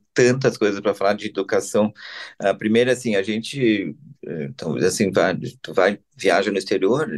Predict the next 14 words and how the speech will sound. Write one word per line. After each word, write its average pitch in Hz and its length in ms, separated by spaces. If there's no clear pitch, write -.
tu, 80 280
tu 71 260
te-, - 160
pode 92 200
caminhar 95 600
numa 90 180
rua 107 320
ou 82 180
tá, 98 280
ou 113 120
estar 110 240
no 104 160
ambiente 95 300
dirigindo, 95 680